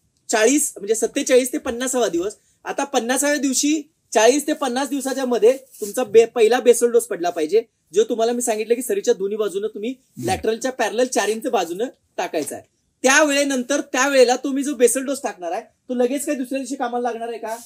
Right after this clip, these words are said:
Speaker 1: नाही. पण त्यापासून पहिले अजून वीस दिवस पुढचे, म्हणजे सत्तेचाळीस ते पासष्ट दिवस ते सत्तर दिवस, अजून एक अति महत्वाची अवस्था असते केळीमध्ये. काका, कळायचं, आलं चला बाबा. नाही ना? सत्तेचाळीस दिवस ते पासष्ट दिवस,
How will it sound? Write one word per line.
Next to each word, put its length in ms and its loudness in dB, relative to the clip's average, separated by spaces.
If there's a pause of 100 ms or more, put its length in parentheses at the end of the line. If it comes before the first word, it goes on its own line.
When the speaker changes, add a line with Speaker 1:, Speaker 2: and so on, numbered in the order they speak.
(200)
Speaker 1:
नाही. 180 -8 (260)
पण 100 -6
त्यापासून 680 -2
पहिले 360 -4
अजून 380 -2
वीस 200 -2
दिवस 180 0
पुढचे, 480 -6 (340)
म्हणजे 180 -6
सत्तेचाळीस 520 -4
ते 80 -4
पासष्ट 420 -6
दिवस 200 -6
ते 140 -10
सत्तर 320 -8
दिवस, 240 -6 (280)
अजून 260 0
एक 180 -4 (460)
अति 340 2
महत्वाची 380 0
अवस्था 320 -4
असते 220 -12
केळीमध्ये. 580 -6 (680)
काका, 240 -6
कळायचं, 360 -10
आलं 200 -6
चला 180 -8
बाबा. 180 -14 (1040)
नाही 160 -8
ना? 80 -12 (800)
सत्तेचाळीस 540 -2
दिवस 280 4
ते 80 -4
पासष्ट 480 -2
दिवस, 300 -2